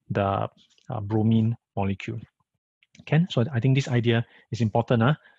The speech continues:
Based on the mechanism, we try to predict whether, uh, what products are possible, which one is the major product, which one is the minor product. Now, additional, uh, practice, maybe just,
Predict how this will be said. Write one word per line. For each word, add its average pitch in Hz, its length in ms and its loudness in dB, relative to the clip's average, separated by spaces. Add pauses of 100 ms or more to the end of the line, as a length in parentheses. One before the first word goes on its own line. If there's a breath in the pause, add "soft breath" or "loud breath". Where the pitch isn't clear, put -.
(180 soft breath)
Based 131 180 0
on 110 80 0
the 107 60 0
mechanism, 120 540 2
we 107 100 -2
try 120 140 -2
to 104 80 -6
predict 139 420 -2 (340 soft breath)
whether, 117 500 2 (320 soft breath)
uh, - 120 -4
what 127 220 -2 (240)
products 117 320 -2
are 104 40 -4
possible, 135 680 2
which 131 160 0
one 127 100 2
is 107 80 -2
the 104 80 -4
major 113 260 2
product, 131 480 0
which 120 140 -2
one 117 120 2
is 107 100 -2
the 117 280 0 (280)
minor 107 540 2 (140)
product. 110 300 -6 (420 soft breath)
Now, 156 180 2 (120)
additional, 208 600 4 (420 soft breath)
uh, 110 160 0
practice, - 440 -2 (220)
maybe 120 180 0
just, 123 200 -2